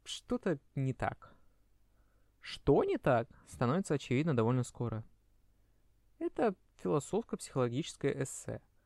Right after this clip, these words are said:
Ужасно замаскированное под повседневное аниме. Скорее всего, эту структурную маскировку даже нельзя назвать таковой.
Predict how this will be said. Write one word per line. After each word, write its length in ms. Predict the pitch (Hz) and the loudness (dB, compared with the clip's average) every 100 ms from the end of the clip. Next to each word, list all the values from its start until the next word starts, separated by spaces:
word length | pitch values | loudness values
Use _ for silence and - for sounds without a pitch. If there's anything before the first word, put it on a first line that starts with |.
| _ _ _ _ _ - | _ _ _ _ _ -6
Ужасно 880 | 151 135 120 113 120 113 - - | -2 0 -2 2 6 6 4 -4
замаскированное 720 | 110 113 107 - 110 127 156 127 | -4 -4 -4 -2 2 2 2 -2
под 160 | - | -4
повседневное 560 | - - 117 110 117 113 | -8 -10 -4 -2 0 -2
аниме. 340 | 113 104 123 - _ _ _ _ _ _ _ | -4 -6 -8 -16 _ _ _ _ _ _ _
Скорее 300 | - 220 226 | -2 2 2
всего, 220 | - 220 | 2 2
эту 120 | 170 | 2
структурную 720 | 147 - 156 - 190 196 160 139 | -4 -4 -4 -2 -2 0 0 0
маскировку 560 | 139 - 151 226 - | -2 -2 -2 -2 -2
даже 260 | 147 170 156 | 0 0 0
нельзя 440 | 143 139 175 165 | 0 0 0 2
назвать 440 | 131 139 135 185 - | 0 0 0 0 0
таковой. 520 | - - 107 104 120 | -8 -4 -2 -2 -6